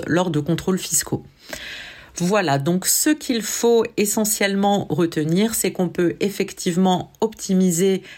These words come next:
la transmission de son patrimoine à travers la donation de la nue propriété avec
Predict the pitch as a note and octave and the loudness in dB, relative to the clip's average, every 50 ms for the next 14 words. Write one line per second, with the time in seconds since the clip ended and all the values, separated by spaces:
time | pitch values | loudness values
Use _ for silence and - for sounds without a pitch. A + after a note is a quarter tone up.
0 | - _ - F3 G3 G#3 - - G#3+ G3 - - F#3+ F3+ - - - E3+ D3 D3 | -12 _ -2 0 0 0 0 0 0 0 2 2 2 2 2 0 0 0 0 0
1 | C#3+ C#3 A#3+ B3+ - C#4 A#3+ - F#3+ F#3+ - - - F3+ F3 E3+ E3+ E3+ E3 E3 | 2 2 0 0 0 0 -2 0 -2 -4 -4 -2 -2 0 2 2 4 4 2 2
2 | D#3+ - - - D#3+ - - - G3 E3+ - E3 E3 D#3+ D3+ C3+ C3+ - - - | 0 -2 -2 -2 -2 -2 0 -2 -2 0 2 2 2 2 0 -2 -4 -6 -8 -14
3 | - - - - - F3 F3+ F#3 E3 E3+ E3+ E3 D#3+ D#3+ D#3+ - - D3+ C#3 C#3 | -14 -14 -10 -4 -2 0 2 2 2 2 2 2 2 2 0 0 0 0 2 2
4 | C3+ C3+ - C4 D4+ D4 B3 G#3 G3 F#3+ F#3 - - - - - D#3+ - - - | 2 2 2 2 4 4 4 4 2 2 2 0 -4 -8 -6 -6 -4 -4 -4 -2
5 | D#3 D#3 D3 C#3+ - D3 C#3+ - - C#3 C#3 A#2+ A2 - - | -2 -2 -2 0 -2 -4 -2 0 -2 0 0 0 -2 -4 -6